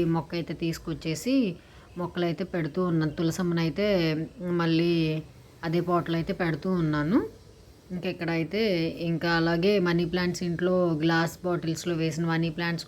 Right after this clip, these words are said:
కూడా అవన్నీ తీసేసి, ఫ్రెష్‌గా మంచివిగా వేద్దాంలే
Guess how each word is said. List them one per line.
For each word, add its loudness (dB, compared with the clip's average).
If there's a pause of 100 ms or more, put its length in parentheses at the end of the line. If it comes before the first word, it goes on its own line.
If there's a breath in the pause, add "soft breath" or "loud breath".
కూడా 0 (680 loud breath)
అవన్నీ 0
తీసేసి, 0
ఫ్రెష్‌గా -2 (540)
మంచివిగా -2
వేద్దాంలే 0